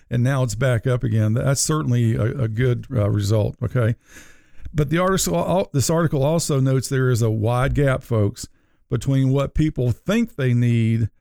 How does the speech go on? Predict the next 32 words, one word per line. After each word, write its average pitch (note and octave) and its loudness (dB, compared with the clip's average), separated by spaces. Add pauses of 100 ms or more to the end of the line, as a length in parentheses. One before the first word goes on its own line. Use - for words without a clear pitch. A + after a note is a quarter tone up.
(200)
for A#2+ -2
retirement A2+ 2 (320)
and A2 0
what A2+ -2
they've G#2 0
saved. G2+ 0
Again, A2 2
it's - -6
so D#3 0
important. B2+ 0 (480)
What A#2+ -2
is A2+ 0
your A2+ 0
number, A2 0
folks? G#2 -2
And G#2+ 2
if G#2+ -2
you A2+ 4
don't D3+ 0
have E3+ 0
anybody C#3+ 0 (380)
that A#2+ 0
can G2+ -2
help C3+ -2
you B2+ 2
determine A#2+ 0
that, A#2+ -2 (420)
that's A#2 -2
why A#2 0
we're A2 0
here, G#2 2
Tony. G2 -2